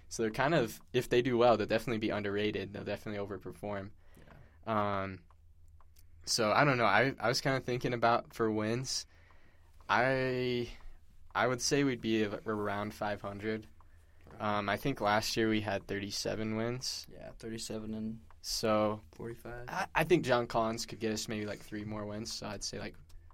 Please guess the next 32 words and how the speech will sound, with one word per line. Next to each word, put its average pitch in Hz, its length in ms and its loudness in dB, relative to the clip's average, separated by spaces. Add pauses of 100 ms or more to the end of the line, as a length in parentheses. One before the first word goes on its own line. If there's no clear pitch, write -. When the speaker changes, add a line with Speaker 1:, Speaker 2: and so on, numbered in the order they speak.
(160)
Speaker 1:
forty 110 420 0
and 101 100 -6
forty-two. 110 580 -2 (1400)
Speaker 2:
Nice. 120 300 -12
That's 123 200 -10
crazy. 123 280 -6
We, 123 320 -4 (420)
we 127 100 0
actually 143 220 2
didn't 127 180 0
talk 127 260 -4
about 110 180 -4
this, 110 220 -6
but 110 140 -10
I, 117 120 -2 (300)
I - 60 0
have 151 220 4
the 131 100 -2
Speaker 1:
<laughs> 131 80 -6
Speaker 2:
Jazz 123 280 0
going 120 200 -4
forty 117 320 -8
and 113 80 -8
forty-two 113 460 -6
as 110 100 -4
well. 113 320 0
Speaker 1:
Hey, 302 640 0
okay. 127 200 -6
Speaker 2:
Landing 131 360 2
the 117 100 -4
tenth 120 340 -8
seed, 113 440 -6